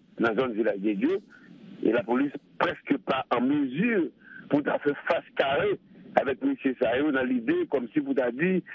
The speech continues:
la paix pra-, pra-, rétablie pour permettre que tout citoyen qui veut vaquer librement à l'occupation dans la zone Sayo. Donc, c'est ça que fait, et après, on a plein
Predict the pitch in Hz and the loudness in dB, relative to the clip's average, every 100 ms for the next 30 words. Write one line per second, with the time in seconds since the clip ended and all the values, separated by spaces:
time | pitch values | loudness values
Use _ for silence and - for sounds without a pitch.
0 | - 143 139 127 - - 139 - - - | -2 2 2 0 0 0 0 -2 0 0
1 | - - 311 - 135 131 180 202 - - | 2 2 2 0 0 0 0 -2 -6 -2
2 | - - 160 269 - 311 285 - 208 - | -2 0 0 0 0 -2 0 -2 -4 -4
3 | 190 185 143 139 165 185 302 302 - 175 | 0 2 2 2 0 -4 -10 -12 -4 0
4 | 156 135 170 403 - - 302 - - - | 2 2 2 -2 -4 -4 0 0 0 0
5 | 151 190 170 151 160 175 139 135 139 131 | 0 2 2 2 0 0 0 0 0 0
6 | 117 117 135 151 - - 123 110 104 104 | 2 2 2 -2 -10 -2 0 2 0 0
7 | 98 101 95 - - - 127 131 170 156 | 0 -2 -4 -8 -6 0 0 2 -2 0
8 | - 214 202 170 135 131 127 - 131 196 | 0 0 0 0 0 2 0 0 0 2
9 | 175 151 131 - 135 123 147 | 2 0 -2 0 0 2 2